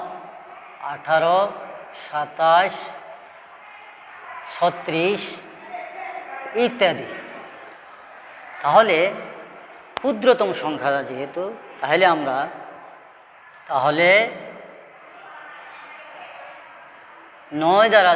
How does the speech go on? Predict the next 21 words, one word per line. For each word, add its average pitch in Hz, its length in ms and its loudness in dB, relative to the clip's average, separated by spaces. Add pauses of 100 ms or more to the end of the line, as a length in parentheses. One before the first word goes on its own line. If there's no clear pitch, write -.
যদি 135 220 -8 (600)
নয় 208 340 4
বিয়োগ 185 300 2 (160)
এক 123 100 -10 (600)
আট, - 180 -6 (3000)
তাহলে, 151 360 4 (720)
তাহলে 147 300 -2 (160)
নয় 175 180 4
থেকে 214 180 0
আমরা 196 200 0
যদি 220 100 0 (160)
আট 180 100 4 (100)
বিয়োগ 190 240 -2
করি, 165 140 0 (140)
নয় 180 220 0
হলো 208 180 -2 (1400)
নয় 190 240 4
দ্বারা 190 240 6
বিভাজ্য 170 260 -2 (120)
ক্ষুদ্রতম 147 360 -6 (100)
সংখ্যা। 123 300 -18